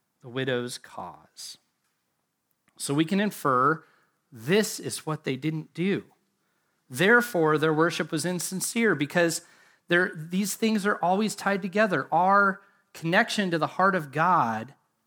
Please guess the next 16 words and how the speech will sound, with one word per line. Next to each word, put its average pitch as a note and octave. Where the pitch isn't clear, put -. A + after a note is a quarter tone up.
and F3+
our F#3+
lives F#3
that E3
we E3
live F3+
are E3
always G#3
connected. G#3
Plead F#3+
the C3+
cause, G#2
correct F3+
oppression, A2+
do G3+
justice. D#3